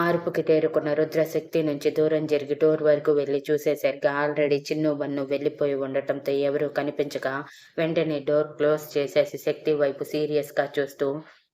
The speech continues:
"మ్యానిపులేట్ చేయాలనుకుంటున్నావా నన్ను? కానీ నేను నీ వేషాలకి పడే రకం కాదు. నోరు మూసుకొని అన్నం తిను,"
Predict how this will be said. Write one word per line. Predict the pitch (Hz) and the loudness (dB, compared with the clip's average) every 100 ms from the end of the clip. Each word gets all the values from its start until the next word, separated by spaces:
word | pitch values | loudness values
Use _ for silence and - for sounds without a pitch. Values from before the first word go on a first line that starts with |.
| _ _ _ 165 | _ _ _ -2
"మ్యానిపులేట్ | 170 185 214 175 151 156 | 0 0 -2 0 0 0
చేయాలనుకుంటున్నావా | 143 139 139 139 147 139 135 143 139 143 | -6 -4 -4 -6 -6 -8 -8 -6 -4 -4
నన్ను? | 151 156 175 285 381 - _ _ _ _ _ _ _ _ _ _ _ _ _ _ _ _ _ _ _ _ _ _ _ _ _ _ _ _ _ _ - - - _ - | -2 -2 2 2 2 -4 _ _ _ _ _ _ _ _ _ _ _ _ _ _ _ _ _ _ _ _ _ _ _ _ _ _ _ _ _ _ -20 -20 -20 _ 0
కానీ | 185 180 180 | 0 2 2
నేను | 170 160 156 | 2 2 2
నీ | 151 151 | 2 2
వేషాలకి | 151 156 170 156 135 139 | 2 2 2 2 0 -2
పడే | 156 156 | 2 4
రకం | 147 139 156 | 2 2 0
కాదు. | 151 135 127 147 - _ _ _ _ | 0 -4 -4 -6 -12 _ _ _ _
నోరు | 165 185 208 | 4 6 6
మూసుకొని | 190 165 160 170 175 | 4 0 0 0 2
అన్నం | 202 160 160 156 | 2 2 0 -2
తిను," | 135 135 | -6 -10